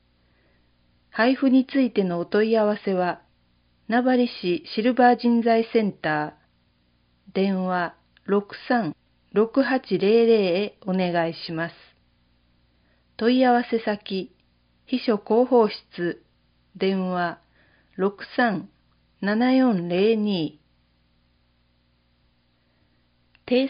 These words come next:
正とお詫び。八月二十五日発行の広報名張七ページに掲載の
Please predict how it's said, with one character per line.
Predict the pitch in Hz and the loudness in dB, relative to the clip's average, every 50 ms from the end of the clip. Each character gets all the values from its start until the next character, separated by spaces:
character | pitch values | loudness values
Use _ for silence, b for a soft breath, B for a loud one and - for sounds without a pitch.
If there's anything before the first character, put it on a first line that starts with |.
| - - | -4 -2
正 | 247 247 240 | -2 -2 -2
と | 240 - 233 220 214 | -2 -4 -4 -2 -2
お | 214 208 | -2 -2
詫 | 208 202 | -2 -2
び。 | 196 202 202 202 _ _ _ _ _ _ _ _ _ _ _ _ _ _ _ _ _ _ _ _ _ _ _ _ | -2 -4 -6 -6 _ _ _ _ _ _ _ _ _ _ _ _ _ _ _ _ _ _ _ _ _ _ _ _
八 | - - 208 208 - 269 269 | -10 -8 -8 -6 -4 -2 0
月 | 269 277 269 - - | 0 -2 -2 0 2
二 | 277 285 285 | 4 4 4
十 | 269 247 220 | 4 2 -2
五 | 202 226 233 | -2 0 -2
日 | 226 226 208 - - 190 | -2 -2 -4 -6 -8 -8
発 | - 185 185 185 - - | -6 -6 -8 -8 -10 -12
行 | - - 175 175 180 | -8 -6 -4 -4 -4
の | 170 165 165 - - _ _ _ - | -4 -4 -6 -8 -10 _ _ _ -4
広 | - 285 285 277 269 | 0 2 2 2 2
報 | - 202 196 | 0 -2 -2
名 | 190 190 202 196 | -2 -2 -2 -2
張 | 190 190 175 160 165 160 - - - - | 0 -2 -2 -2 -4 -6 -8 -10 -12 -6
七 | 185 185 202 220 254 262 | -4 -2 -2 -2 -2 0
ペ | - 285 254 247 | 2 4 4 4
ー | 226 185 | 2 2
ジ | 180 185 | -2 -6
に | 175 175 170 - | -6 -6 -6 -4
掲 | - 185 190 190 - - | -2 -2 -2 -2 -4 -6
載 | 196 185 185 175 | -6 -4 -4 -4
の | 170 170 170 160 - | -4 -6 -6 -8 -10